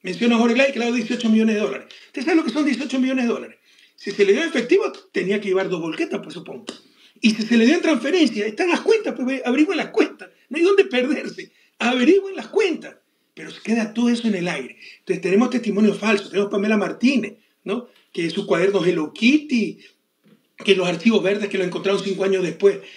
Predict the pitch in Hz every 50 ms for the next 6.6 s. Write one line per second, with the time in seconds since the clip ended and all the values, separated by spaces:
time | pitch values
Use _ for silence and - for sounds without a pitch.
0 | - - - - 170 170 170 170 - 190 170 180 175 - 175 170 190 202 202 180
1 | - - - _ _ _ _ - 170 170 175 170 185 196 196 185 180 - 160 160
2 | 170 220 262 240 214 - - _ _ - _ _ - - 185 185 196 196 208 311
3 | - 339 330 302 262 269 339 311 233 - - 226 220 - _ _ _ _ _ _
4 | _ - 214 233 233 233 226 226 240 247 254 240 233 208 208 208 247 233 175 202
5 | 208 208 226 226 202 208 226 247 240 - - 240 202 - - 202 220 214 214 -
6 | 202 196 190 214 226 226 214 180 147 - -